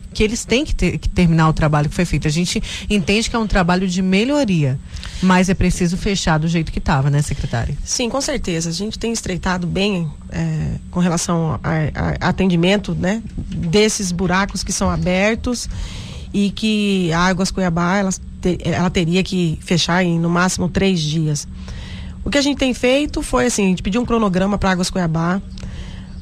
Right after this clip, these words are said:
Speaker 2: pra ela, é, nos apresentar de que forma ela iria nos atender.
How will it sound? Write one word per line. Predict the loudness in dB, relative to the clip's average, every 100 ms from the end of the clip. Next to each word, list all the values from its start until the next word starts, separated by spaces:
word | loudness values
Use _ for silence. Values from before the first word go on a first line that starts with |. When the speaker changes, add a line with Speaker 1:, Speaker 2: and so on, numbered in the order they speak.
| -2
Speaker 2:
pra | 0 2
ela, | 2 2 2 0 0 -2 -6 -8 -12 -12 -2
é, | 2 2 2
nos | 2 2
apresentar | 2 2 2 2 0 0 0 -2 -6 -8
de | -4 -2
que | -2
forma | -2 0 2 2 0 -2 -4
ela | -2 0 2 0 -2 -6 -6
iria | 0 2 4 4
nos | 2 2
atender. | 0 0 0 0